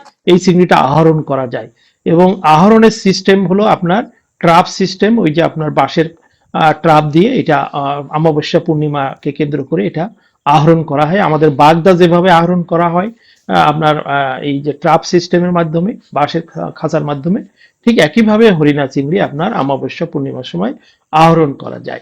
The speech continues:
এখন আপনি কিসের সাথে এই মাছটা চাষ করতে পারবেন, কোন কোন মাছের সাথে, এটা একটু বুঝে নেওয়া দরকার। সেটা হচ্ছে যে এটা, এটা যেমন আপনার লবণাক্ত পানিতে এই চিংড়িটা হয় এবং সেরকম স্বাদু পানিতেও এই চিংড়িটা আপনার হলো,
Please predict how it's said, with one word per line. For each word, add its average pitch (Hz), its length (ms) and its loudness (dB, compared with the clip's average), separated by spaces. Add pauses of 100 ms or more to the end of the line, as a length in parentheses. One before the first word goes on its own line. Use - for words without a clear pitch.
(480)
এখন 214 280 2
আপনি 202 280 2
কিসের 214 520 2
সাথে 214 320 2
এই 185 100 6
মাছটা 151 340 0
চাষ 135 240 -6
করতে 139 240 -8
পারবেন, 135 280 -6
কোন 185 220 2
কোন 165 180 0
মাছের 143 280 -4
সাথে, - 360 -10 (440)
এটা 190 180 4
একটু 185 180 2
বুঝে 160 300 4
নেওয়া 143 160 -2
দরকার। 127 340 -6
সেটা 196 240 0
হচ্ছে 196 220 -2
যে 202 160 2
এটা, 190 480 4 (300)
এটা 175 180 2
যেমন 165 340 2
আপনার 160 380 0
লবণাক্ত 156 460 0
পানিতে 170 340 -2
এই 170 100 2
চিংড়িটা 165 360 -4
হয় 165 240 -4
এবং 156 240 -2
সেরকম 143 380 -6
স্বাদু 151 320 -4
পানিতেও 151 340 -4
এই 151 100 -4
চিংড়িটা 143 480 -6 (380)
আপনার 131 420 -6
হলো, 165 300 -4